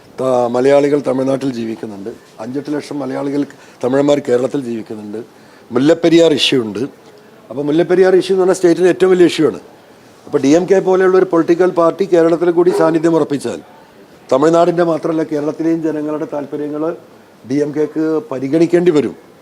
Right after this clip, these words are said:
അതൊരു വലിയ സാധ്യതയായിട്ട് നമ്മൾ കണ്ടിരുന്നു. ആ ഒരു നിലക്ക് പിന്നെ അദ്ദേഹം ഒരു ആൻറ്റി ഫാസിസ്റ്റാണ് എന്നത് വളരെ കൃത്യമാണ്. ഈ ആംഗിളെല്ലാം കൂടെ കണക്ക് കൂട്ടിയിട്ടാണ് നമ്മൾ അങ്ങനെ ഒരു ആലോചന നടത്തിയത്. ആ ആലോചനയാണ് ഇപ്പോ പിണറായി നേരിട്ടിടപെട്ട്,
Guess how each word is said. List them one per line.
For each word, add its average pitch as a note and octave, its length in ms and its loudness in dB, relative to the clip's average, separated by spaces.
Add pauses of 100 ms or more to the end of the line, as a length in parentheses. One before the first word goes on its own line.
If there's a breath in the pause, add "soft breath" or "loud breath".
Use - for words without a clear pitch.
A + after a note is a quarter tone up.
(680)
അതൊരു F3+ 240 4
വലിയ E3+ 160 4 (120)
സാധ്യതയായിട്ട് F3 520 4
നമ്മൾ E3+ 220 4
കണ്ടിരുന്നു. C3+ 360 0 (720 soft breath)
ആ D3 40 2 (160)
ഒരു G3 160 8
നിലക്ക് F#3 280 4
പിന്നെ F#3 200 4
അദ്ദേഹം F3+ 280 2
ഒരു F#3 160 4
ആൻറ്റി F3+ 220 2 (140)
ഫാസിസ്റ്റാണ് E3+ 580 0 (440 loud breath)
എന്നത് D#3+ 260 4
വളരെ D#3 260 4
കൃത്യമാണ്. A#2+ 440 0 (640)
ഈ E3 40 4 (160)
ആംഗിളെല്ലാം G3 540 4
കൂടെ G3 200 4
കണക്ക് E3+ 240 0
കൂട്ടിയിട്ടാണ് D#3+ 400 0 (440 loud breath)
നമ്മൾ D3+ 220 0
അങ്ങനെ D3+ 200 0
ഒരു D3+ 120 2
ആലോചന D3 280 2 (100)
നടത്തിയത്. F#2+ 340 -10 (560 soft breath)
ആ B2 140 -2 (320)
ആലോചനയാണ് E3+ 680 4
ഇപ്പോ F3 480 2
പിണറായി D#3 460 2
നേരിട്ടിടപെട്ട്, D#3+ 800 2